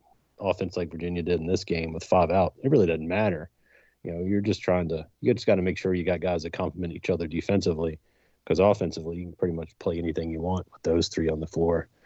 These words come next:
Um, and then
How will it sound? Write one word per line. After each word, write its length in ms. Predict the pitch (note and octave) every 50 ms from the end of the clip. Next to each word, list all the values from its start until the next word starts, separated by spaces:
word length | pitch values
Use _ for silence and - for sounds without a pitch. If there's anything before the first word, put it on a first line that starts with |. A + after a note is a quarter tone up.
| - - - - - _ _ _ _
Um, 340 | - F2 E2 E2 D#2+ D#2 D#2 - _ _ _ _ _ _ _ _ _ _ _ _ _ _ - - _ _ _ _ _ _ _ _ _ _ _ _ -
and 180 | - C3 B2 A#2+
then 380 | A#2+ A2+ A2 G#2+ G2+ G2+ F#2